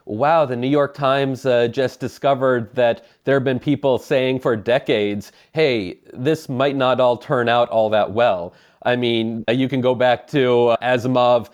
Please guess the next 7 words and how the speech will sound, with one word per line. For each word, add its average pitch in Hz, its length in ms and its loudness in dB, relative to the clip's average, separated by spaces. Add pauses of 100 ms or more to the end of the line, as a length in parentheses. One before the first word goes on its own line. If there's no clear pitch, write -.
the 120 140 -6
guy 135 280 0
discussed 127 520 -4
in 127 180 -2
the 113 460 -2
article, 117 440 -2
Goldhaber. 117 640 -2